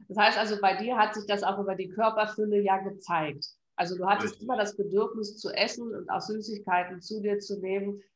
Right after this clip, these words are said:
Speaker 1: Das ist ja nicht bei jedem so, aber es kann eben so
Speaker 2: Genau.
Speaker 1: sein. Und dann halt eine entsprechende Körperfülle auch zu haben.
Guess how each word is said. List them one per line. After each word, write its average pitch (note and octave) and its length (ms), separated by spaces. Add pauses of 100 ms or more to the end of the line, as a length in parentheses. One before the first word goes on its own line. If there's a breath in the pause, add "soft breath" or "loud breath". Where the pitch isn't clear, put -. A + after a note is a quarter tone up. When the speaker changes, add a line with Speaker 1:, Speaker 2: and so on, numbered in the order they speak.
(100)
Speaker 1:
Das A3 120
ist G#3 180
ja G3 120
nicht F3+ 180
bei F3 100
jedem G#3+ 500
so, A#3 420 (160 loud breath)
aber G3+ 180
es G3 140
kann G#3 280
eben G3+ 240
so G3 180
Speaker 2:
Genau. G3+ 140
Speaker 1:
sein. D#3+ 260
Und D#3+ 120
dann F3+ 240
halt F#3 180
eine F3+ 260
entsprechende F#3+ 600
Körperfülle G3 760
auch F3+ 160
zu E3+ 220
haben. F3 380